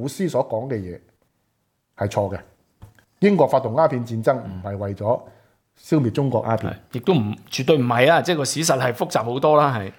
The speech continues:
Speaker 1: 唔係有㗎，嗱，你唔好話錯晒啊。
Speaker 2: 係。
Speaker 1: 點解呢？就係因為當時有兩種鴉片嘅競爭緊喺個市場嗰度，
Speaker 2: 嗯。
Speaker 1: 一種就係洋煙，一種叫土煙。洋煙就喺印度孟買嗰啲地方，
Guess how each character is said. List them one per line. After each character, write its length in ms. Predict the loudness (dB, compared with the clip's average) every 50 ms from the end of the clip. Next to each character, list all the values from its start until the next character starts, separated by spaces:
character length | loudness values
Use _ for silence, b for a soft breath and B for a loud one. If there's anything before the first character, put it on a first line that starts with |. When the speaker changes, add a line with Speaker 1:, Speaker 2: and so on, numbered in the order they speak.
| _ 0
Speaker 1:
唔 60 | 4
係 80 | 4 6
有 80 | 6 6 6
㗎， 120 | 6 4 4
嗱， 240 | 4 4 4 2 2
你 60 | 2
唔 20 | 4
好 60 | 4
話 120 | 4 4
錯 160 | 4 2 0 2
晒 180 | 4 4 4
啊。 180 | 4 4 2 0 -4 -10
Speaker 2:
係。 160 | -10 -10 -10 -10 -14 -20 _ _ _ _ _ _ _ _ _
Speaker 1:
點 160 | 0 2 4
解 160 | 6 6 6 6
呢？ 120 | 4 4
就 80 | 4 4
係 200 | 4 4 2 0 -4 -12 _ _ _ 0
因 200 | 0 2 2 2
為 120 | 0 2
當 240 | 4 2 2 2 0
時 280 | -4 -6 -8 -8 -6
有 180 | -4 -2 -2 0
兩 280 | -2 -2 -2 -4 -4 -4
種 320 | -6 -4 -4 -6 -6 -8 -12 -8 -2
鴉 160 | 0 2 2
片 240 | 2 0 -4 -6 -6
嘅 120 | -8 -8 -8
競 200 | -6 -6 -4 0
爭 180 | 0 0 0 -2
緊 160 | -6 -8 -8
喺 80 | -6
個 60 | -6 -6
市 160 | -6 -8 -10
場 140 | -8 -8 -8 -8
嗰 100 | -10 -12
度， 120 | -12 -14 -18 _ _ _ -2
Speaker 2:
嗯。 80 | 0 0
Speaker 1:
一 40 |
種 160 | 2 2 2 2
就 80 | 2
係 40 | 0 0 -2 -4
洋 200 | -6 -8 -6 -4
煙， 140 | -2 0 0
一 60 | 0
種 140 | 0 -2 -2
叫 80 | -2 -2
土 240 | -4 -8 -6 -4
煙。 200 | -2 0 0 -2 -2 -8 -18 -20 b b b b b b b b b b b b b b b _ _
洋 280 | 0 4 4 4 4 4
煙 180 | 4 6 4 4
就 80 | 4
喺 280 | 2 2 4 4 4 4
印 180 | 2 0 -4 -4
度 160 | -4 -4 -4
孟 260 | -4 -4 -4 -6 -6
買 100 | -6 -4 -4 -2 -4 -4 -6 -12 _ _ _ B B B B B B
嗰 100 | 0 2
啲 80 | 2 2
地 160 | 2 0 0
方， 260 | 0 0 0 -2 -2